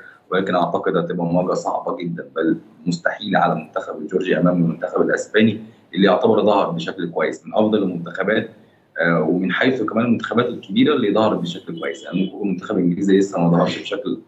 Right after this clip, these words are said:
آه، أفضل حاجة عنده. المنتخب الإيطالي طبعا في بدايته ما كانش، آه، ظهر بشكل كويس وتم إقصائه النهاردة، ولكن المنتخب الأسباني من أول مباراة في البطولة هو ظهر بشكل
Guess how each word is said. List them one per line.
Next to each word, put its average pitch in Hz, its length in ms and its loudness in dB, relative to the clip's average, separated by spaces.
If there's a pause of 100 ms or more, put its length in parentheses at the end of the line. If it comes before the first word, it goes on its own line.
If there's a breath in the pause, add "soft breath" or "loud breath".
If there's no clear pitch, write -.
آه، 82 260 2 (240)
أفضل 92 280 0
حاجة 92 200 2
عنده. 95 240 2 (400 loud breath)
المنتخب 90 480 -2
الإيطالي 92 380 2
طبعا 92 340 2
في 87 80 -8
بدايته 92 340 2
ما 85 140 0
كانش، 90 320 -4
آه، 85 500 0 (540)
ظهر 95 260 4
بشكل 87 360 -6
كويس 95 300 2
وتم 92 260 -2
إقصائه 90 320 -2
النهاردة، 101 380 2 (240 loud breath)
ولكن 92 240 2
المنتخب 85 400 -2
الأسباني 92 460 0
من 85 140 2
أول 92 260 2
مباراة 85 280 2
في 92 100 -2
البطولة - 460 -10 (360)
هو 85 240 4
ظهر 87 160 2
بشكل - 420 -14